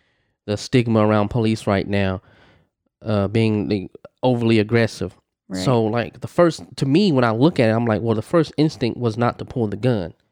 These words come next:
Speaker 2: Right.
Speaker 1: 'Cause no one pulled their gun. She thought she was pulling her taser, which, again, is a deadly-ass mistake that she should pay for.
Speaker 2: Right.
Speaker 1: She should lose her job, yes.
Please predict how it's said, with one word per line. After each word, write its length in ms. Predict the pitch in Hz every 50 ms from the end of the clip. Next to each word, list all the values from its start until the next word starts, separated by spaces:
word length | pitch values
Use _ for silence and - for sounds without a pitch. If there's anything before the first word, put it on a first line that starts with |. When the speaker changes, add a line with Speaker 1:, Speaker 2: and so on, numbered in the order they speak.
| _ _ _ _ _
Speaker 2:
Right. 200 | - - - - - _
Speaker 1:
'Cause 100 | 127 113
no 160 | 113 127 147 190
one 220 | 208 180 127 113
pulled 220 | - - 123 107 98
their 100 | 101 101
gun. 300 | 98 98 95 85 85 85
She 320 | - - - 151 165 190
thought 300 | 175 - - 131 127 120 -
she 100 | - 131
was 120 | 120 113
pulling 300 | - - 131 113 107 101
her 100 | 104 90
taser, 460 | - - - 151 156 135 107 98 90 _ _ _ _ _ _ _
which, 180 | 131 131 - -
again, 260 | 117 117 120 151 147
is 120 | 127 104 104
a 80 | 98
deadly-ass 920 | 95 101 107 101 - 123 127 131 120 107 107 107 107 104 101 101 98 - -
mistake 420 | 110 - - - 101 104 98 90 - _ _ - - - _ _ _ -
that 120 | 101 -
she 160 | - - 131
should 200 | 120 - - -
pay 180 | - 127 113 95
for. 300 | - - 82 76 - - _ _ _
Speaker 2:
Right. 360 | - 95 92 - - - - _ _ _ _
Speaker 1:
She 160 | - - 117
should 180 | 113 - - 101
lose 240 | 104 139 165 156 -
her 80 | 113
job, 380 | 98 - 98 92 90 90 82 101
yes. 360 | 113 123 110 - - - -